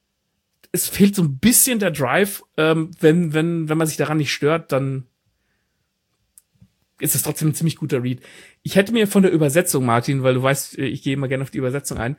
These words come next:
ähm, die ist manchmal so ein bisschen gestelzt und gerade weil du es halt hier mit so einem Thema zu tun hast, was eher so ein bisschen locker flockig ist, was so ein bisschen aus der Hüfte ist, weil es auch Schüler sch-, sind, also keine super jungen Schüler, aber es sind Schüler, hätte ich mir so, mehr so ein bisschen mehr aus der Hüfte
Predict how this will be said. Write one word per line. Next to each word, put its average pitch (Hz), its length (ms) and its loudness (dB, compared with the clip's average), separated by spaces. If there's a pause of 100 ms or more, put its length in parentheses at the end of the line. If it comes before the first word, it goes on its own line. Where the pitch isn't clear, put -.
(580)
ähm, 135 420 2 (440)
die 160 160 -4
ist 269 220 0
manchmal 240 340 -4
so 202 100 -2
ein 139 240 -4
bisschen - 400 0
gestelzt 180 720 0 (360)
und 156 100 -4
gerade 165 320 2
weil 165 140 4
du 175 60 2
es 170 120 0
halt 160 140 2
hier 190 120 4
mit 170 160 2
so - 120 -2
einem 156 180 0
Thema 190 320 0
zu 165 140 -4
tun 165 200 -2
hast, 160 160 -4
was 143 160 -2
eher 170 160 0
so 151 80 -4
ein 139 60 -4
bisschen 143 260 -4
locker 147 300 -2
flockig 151 500 -2
ist, - 200 -6
was 143 120 -4
so - 60 -4
ein 143 60 -6
bisschen 143 180 -6
aus 139 120 -6
der 139 100 -2
Hüfte 143 180 -6
ist, 131 100 -6
weil 120 80 -4
es - 80 -10
auch 113 120 -8
Schüler 170 400 0 (160)
sch-, - 180 -10
sind, 147 440 -4
also 127 140 -8
keine 120 200 -8
super 131 200 -8
jungen 156 240 -4
Schüler, 147 280 -6
aber 120 100 -4
es 147 80 -4
sind 151 180 -8
Schüler, 147 300 -8 (480)
hätte 147 120 -2
ich 143 80 -2
mir 165 100 4
so, 147 180 0 (160)
mehr 151 140 -2
so 170 80 0
ein 147 80 0
bisschen 170 500 2 (420)
mehr 139 140 2
aus 151 80 -2
der 123 160 2
Hüfte 170 420 4